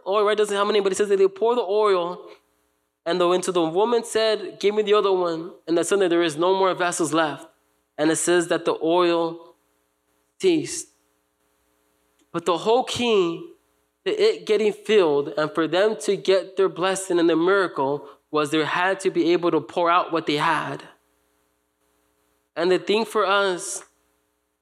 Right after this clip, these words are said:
that we have to understand is that we need to be able to pour out of what we have for God. Too many times we, we rely on the blessings of yesterday.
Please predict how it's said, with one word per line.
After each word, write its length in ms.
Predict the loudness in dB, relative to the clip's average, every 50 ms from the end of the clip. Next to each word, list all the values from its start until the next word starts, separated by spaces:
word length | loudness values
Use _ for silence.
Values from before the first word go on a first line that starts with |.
| _ -4
that 100 | 0 2
we 100 | 2 2
have 360 | 2 2 0 0 0 -2 -2
to 120 | 0 0 2
understand 760 | 4 2 2 0 -2 -2 0 0 0 0 0 -2 -4 -8 -12 -18 -20 -20 _ _ _ _ _ _ _ _
is 120 | -6 -2 0
that 120 | 0 0
we 100 | 2 0
need 280 | 2 2 2 2 0 -2
to 160 | -4 -6 -2
be 180 | 0 0 2 2
able 340 | 2 2 0 2 0 0
to 120 | 0 -2 -4
pour 320 | -4 -4 -2 0 0 2
out 260 | 2 2 2 0 -2
of 180 | -6 -6 -2 0
what 220 | 0 0 2 0
we 140 | 0 0 0
have 320 | 0 0 0 0 0 -2 -2
for 160 | -4 -4 -2
God. 480 | 0 2 2 2 0 -2 -6 -12 -18 _ _ _ _ _ _ _ _ _ _ _ _ _ _ _ _ _ _ _ _ _ _ _ _ _ _ _ _ _ _ _ _ _ _ _ _ _ _ -2
Too 80 | 0 2
many 220 | 4 2 2 0
times 440 | 0 2 2 4 4 4 2 0 0 -2 -2
we, 100 | -2 -2
we 300 | -2 -4 -4 -2 0 0
rely 520 | 2 2 2 2 2 4 4 4 4 2 0
on 140 | -2 -2 0
the 140 | 0 -2
blessings 480 | 0 2 2 2 2 2 0 -2 0 0
of 120 | -2 0
yesterday. 720 | 0 0 -2 -2 -4 -4 -4 -4 -4 -4 -6 -8 -10 -14